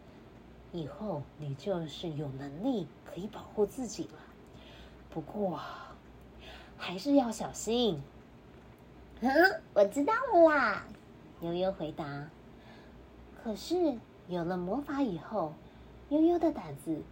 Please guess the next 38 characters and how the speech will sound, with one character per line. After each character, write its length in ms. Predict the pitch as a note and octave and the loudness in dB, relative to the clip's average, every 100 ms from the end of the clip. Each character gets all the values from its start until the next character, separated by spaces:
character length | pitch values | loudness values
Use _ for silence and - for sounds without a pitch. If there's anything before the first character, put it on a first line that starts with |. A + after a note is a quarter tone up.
| - | -6
也 120 | D#3+ | -4
变 320 | F#3 A#3 G#3+ | 2 2 2
大 100 | B3+ | -2
了。 500 | D#4+ E4 F#3+ D#3 - - - - - - - - | -2 -2 -2 -6 -10 -16 -20 -20 -20 -20 -18 -8
他 140 | G4+ | -8
总 280 | - C#4+ A#3+ | 0 0 0
是 400 | - D#4+ D#4+ C#4+ | -2 2 2 2
游 220 | A3+ A3 | 0 -4
到 260 | A3+ C4 B3 | -2 -4 -4
很 380 | - G#3 G#3 E4+ G#4+ | -6 -6 -2 0 2
远 240 | C#4 G3 E3+ | 2 0 -6
很 120 | F#3+ | -4
远 140 | G#3 F3 | -4 -4
的 80 | |
地 180 | E3+ A3+ | -6 -6
方 300 | G#3+ G3+ G3+ | -6 -6 -8
去 100 | - | -10
探 300 | A3+ D#4+ C4+ | -8 -4 -4
险， 300 | G#3 F#3 - - - - - - | -4 -8 -10 -14 -20 -20 -20 -16
甚 320 | - C#4+ G#3+ | 0 2 2
至 180 | G#3 A#3 | -4 -4
啊， 160 | F3+ - - | -4 -6 -14
还 140 | - | -6
游 160 | A3 C4 | -2 0
到 100 | D4+ | 0
海 200 | F4+ G3 | 0 -2
岸 200 | F3 A#3+ | -2 -2
边， 360 | A3 A#3+ B3 C4 - - - | -4 -4 -4 -6 -14 -20 -16
想 240 | - D3 | -14 -8
看 180 | A#3 A3 | -6 -4
看 300 | A#3+ G3+ E3 | -2 -4 -2
人 220 | E3 G3+ | -2 -2
类 160 | B3+ G3 | -2 -4
长 260 | F3 G3 | -4 -6
什 160 | C#4+ G#3+ | -6 -4
么 80 | A3+ | -2
样 260 | G4 C4 | -2 -2
子。 240 | - F#3+ | -4 -10